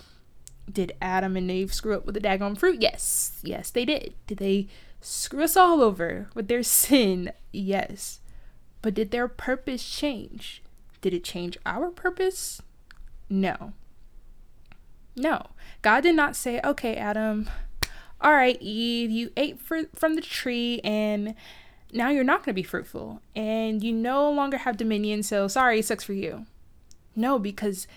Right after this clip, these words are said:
then that would make God a liar, further justifying what Satan was trying to do in the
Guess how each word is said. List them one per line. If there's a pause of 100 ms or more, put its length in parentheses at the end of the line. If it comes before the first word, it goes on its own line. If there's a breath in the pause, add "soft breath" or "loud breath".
(180 loud breath)
then
that
would
make
God
a
liar, (220 soft breath)
further
justifying
what
Satan
was
trying
to
do
in
the